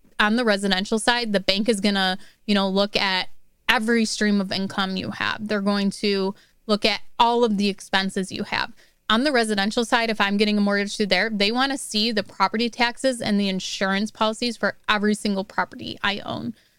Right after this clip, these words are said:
They want to see the profit and loss statement for every L L C. They wanna see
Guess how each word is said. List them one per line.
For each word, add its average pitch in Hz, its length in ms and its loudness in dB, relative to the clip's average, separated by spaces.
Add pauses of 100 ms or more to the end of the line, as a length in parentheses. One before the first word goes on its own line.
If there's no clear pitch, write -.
(140)
They 202 120 2
want 202 280 2
to 208 120 2
see 208 260 0
the 190 120 -2
profit 208 360 0
and 202 140 2
loss 208 260 -2
statement 185 400 -4
for 220 100 -4
every 202 300 -2
L - 160 -2
L 117 100 -2
C. - 260 -6 (340)
They 214 140 0
wanna 226 280 0
see 208 400 0